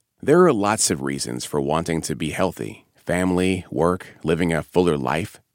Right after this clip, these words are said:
Teladoc Health understands. Whether you have diabetes, high blood pressure, or just need to manage your weight, Teladoc Health can help. Visit teladochealth dot com slash what's your why for more information.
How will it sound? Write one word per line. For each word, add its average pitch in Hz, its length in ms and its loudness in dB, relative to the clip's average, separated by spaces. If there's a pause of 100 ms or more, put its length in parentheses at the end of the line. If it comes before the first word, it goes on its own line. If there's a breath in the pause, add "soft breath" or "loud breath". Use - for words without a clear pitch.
Teladoc 143 480 2
Health 85 480 -4
understands. 92 920 -4
Whether 113 240 2
you 127 140 2
have 90 280 0
diabetes, 80 960 -2
high 87 220 0
blood 76 280 0
pressure, 85 640 -2
or 107 200 4
just 123 300 2
need 98 240 2
to - 100 -6
manage 80 400 -2
your 78 120 -2
weight, 85 320 -2 (160)
Teladoc 117 480 2
Health - 500 -4
can 80 200 0
help. 76 360 -8 (240)
Visit 135 380 4
teladochealth 113 960 0
dot 85 240 0
com 57 420 -6
slash 73 600 -2
what's 92 440 0
your 98 260 2
why 82 460 0
for - 140 -6
more 65 220 -2
information. 85 640 -2